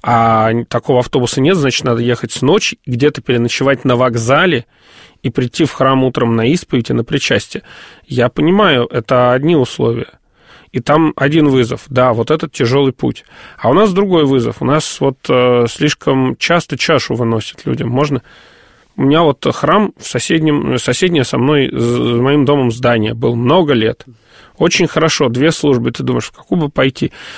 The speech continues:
Ну, естественно, э, какой может быть монастырь в миру, если ты не установился жесточайшие правила, когда ты там причащаешься?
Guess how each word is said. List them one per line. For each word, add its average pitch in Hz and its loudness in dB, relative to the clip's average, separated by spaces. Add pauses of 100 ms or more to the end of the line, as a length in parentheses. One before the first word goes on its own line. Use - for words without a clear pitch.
(140)
Ну, 143 0
естественно, 139 0
э, 120 2
какой 156 0
может 135 2
быть 123 -4
монастырь 135 0
в 120 2
миру, 131 2
если 131 0
ты 127 -2
не 127 4
установился 131 0
жесточайшие 127 -2
правила, 131 0
когда 123 -2
ты - -18
там 117 -6
причащаешься? - -8